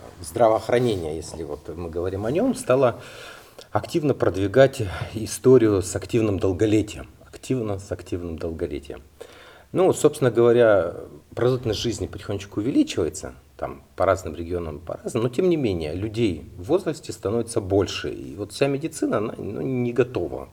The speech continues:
к такому наплыву, э, вот, так скажем, людей. А я бы хотел с точки зрения психологии всё-таки. Вот, э, работа с людьми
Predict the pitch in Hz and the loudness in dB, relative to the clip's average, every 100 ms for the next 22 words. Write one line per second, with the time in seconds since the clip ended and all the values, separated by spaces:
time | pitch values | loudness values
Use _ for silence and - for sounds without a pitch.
0 | - - 87 - 90 87 95 92 156 139 | -20 -10 -10 -6 -6 -4 -6 0 0 0
1 | 101 73 - 64 69 - 76 - - - | -2 -4 -10 -14 -14 -14 -16 -16 -16 -8
2 | 92 85 80 - - - - - 98 117 | -6 -6 -8 -16 -16 -16 -14 -4 0 0
3 | 98 82 - - - - 117 175 180 - | 2 0 0 -10 -6 0 2 2 2 -2
4 | 151 156 160 - - 147 127 - 131 147 | 0 0 0 -10 -4 -4 -2 -6 0 2
5 | 147 104 - 69 - - - 73 - - | 4 2 0 -12 -12 -14 -10 -10 -10 -12
6 | - - - - - 90 113 - 107 101 | -14 -14 -18 -18 -8 0 2 2 0 2
7 | - 113 120 151 156 139 - - - 117 | 2 2 4 4 6 2 2 -8 -4 -6
8 | 117 123 143 131 | -2 0 4 4